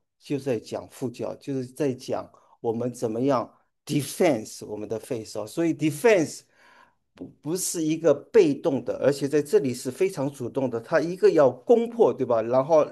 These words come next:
另外一个要把它夺回来，然后最后呢，要人要顺服基督哈。所以这个，呃，首先给我们看到圣经的本身就在讲我们怎么样为我们的信仰，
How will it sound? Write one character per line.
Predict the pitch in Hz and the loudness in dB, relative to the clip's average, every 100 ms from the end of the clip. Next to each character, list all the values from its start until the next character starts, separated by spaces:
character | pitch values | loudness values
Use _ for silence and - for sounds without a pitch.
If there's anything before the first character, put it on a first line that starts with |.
| - | -4
另 | 226 202 | -2 2
外 | 165 | 2
一 | |
个 | 139 | 4
要 | 147 | 2
把 | 139 143 | 4 4
它 | 143 | 2
夺 | - 147 214 | 2 4 4
回 | 208 175 | 4 0
来， | 160 135 107 - - _ - | 4 2 2 -6 -20 _ 0
然 | 123 | 4
后 | 139 | 4
最 | 143 233 | 2 0
后 | 175 170 | 2 0
呢， | 110 - _ _ _ | -4 -12 _ _ _
要 | - 147 123 | 0 2 4
人 | 104 98 | 0 -4
要 | 113 104 92 _ _ _ | -2 -2 -2 _ _ _
顺 | - 147 120 | -6 -4 -4
服 | - 98 | -8 -18
基 | - 98 | -16 -14
督 | - | -14
哈。 | - 87 _ | -14 -18 _
所 | - 160 | -2 0
以 | |
这 | 147 220 | 4 2
个， | 143 113 - _ _ _ _ | 2 -2 -6 _ _ _ _
呃， | 98 90 92 _ | -18 -16 -18 _
首 | - 110 117 | -10 -8 -4
先 | 135 135 - - _ - | -2 -4 -6 -18 _ -6
给 | 135 | -2
我 | 117 | -2
们 | 107 | -4
看 | 107 135 110 | -8 -8 -4
到 | 107 101 _ _ _ | -4 -6 _ _ _
圣 | - 214 180 | 0 2 2
经 | 175 170 | -2 -4
的 | 165 | -4
本 | 110 104 | -6 -8
身 | 101 135 135 | -8 -6 -6
就 | 135 151 | -6 -6
在 | 131 131 107 92 _ _ _ _ | -6 -6 -6 -8 _ _ _ _
讲 | - - 101 104 101 - | -14 -6 -4 -4 -8 -10
我 | 110 | -10
们 | 98 98 98 101 | -8 -10 -12 -14
怎 | - 98 | -12 -10
么 | 104 | -6
样 | 120 113 98 _ _ - | -6 -6 -8 _ _ -2
为 | 175 147 | 2 2
我 | 104 104 | 0 -4
们 | 101 | -4
的 | 107 | -6
信 | 110 - 139 | -6 -6 -6
仰， | 98 85 | -6 -14